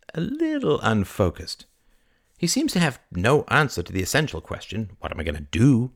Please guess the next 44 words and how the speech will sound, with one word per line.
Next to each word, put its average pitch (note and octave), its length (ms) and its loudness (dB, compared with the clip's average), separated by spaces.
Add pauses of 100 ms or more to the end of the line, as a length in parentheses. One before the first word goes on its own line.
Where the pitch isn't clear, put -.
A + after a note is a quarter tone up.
with G#2+ 160 0
my A2 160 0
life?" C3 300 -6 (640)
You E3+ 160 4
were C#3 80 4
helping G#2 420 0
me. F2 140 0
You, G#2+ 400 -4 (240)
you A#2 100 6
were G#2+ 80 8
taking A#2+ 340 0
control G#2+ 360 2
of F2 80 0
your F#2 140 0
finances. F2 880 -6
You C#3 80 2
were C#3 80 2
going B2+ 140 4
to A#2+ 40 -4
be C3+ 80 4
a B2+ 60 6 (100)
great C#3 180 2
philanthropist. A#2 840 -2
But - 200 -6 (600)
Jonathan? D#4 600 -8 (760)
What C4 100 0
is - 120 0
he C#4 120 4
going B2+ 160 4
to G#2+ 80 -2
do A#2 160 6
between G#2 300 2
the F#2 80 2
here G#2+ 400 6
and F2 100 2
the F2 40 0
hereafter? E2 680 -2
Just - 180 -2 (680)
bounce C3 340 -2
around? G3 400 -4 (580)
You F3+ 200 2
can G#3 180 2
save D#3+ 480 0
him F2 320 -6